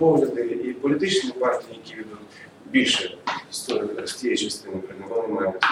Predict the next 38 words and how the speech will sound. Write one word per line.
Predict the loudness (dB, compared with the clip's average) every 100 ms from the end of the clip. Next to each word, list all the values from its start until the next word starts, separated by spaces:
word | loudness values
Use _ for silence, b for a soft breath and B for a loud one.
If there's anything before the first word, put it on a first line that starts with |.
| -2
свої | 0 4 4
обов'язки | 4 2 0 -4 -6
перед | -4 -4
своїми | -2 -2 0
виборцями. | 0 -2 -6 -12 -12
І | -10
коли | -2 -2 -2 B B B B -8
йшли | -2 0 6 8 8 4 -2
на | -4 -4
це, | -2 -2
вони, | 0
е, | 0 -2 -4 -4 -4
давали | 0 2 2
якісь | 0 -6 -10
обіцянки. | -10 -14 -14 -16 -18 -2
Тому | 2 4 2 -4 -14 B B B B
те, | 0 2
що | 2 0
ся-, | 0 2
ми, | 4 4 4 2
е, |
те, | 2
те, | 0 0 0
що | 0
було | -2 -4
прийнято | 0 0 0 -2 -6 -2
не, | 0
е, | 0 0 -8 -14 -16 -18 -18 -8
мовний | 0 2 2
закон, | -4 -10 -14 -18 -16 -8
а |
закон | -6 -8 -10 -18 -12
про | -2 -2
регіональну | -2 -6 -8 -10
мову, | -10 -14 -16 -18 -18
якщо | -14 -14 -14 -20 -20 -14
бути, | -10 -10 -12 -14 -10 -4
е, | -4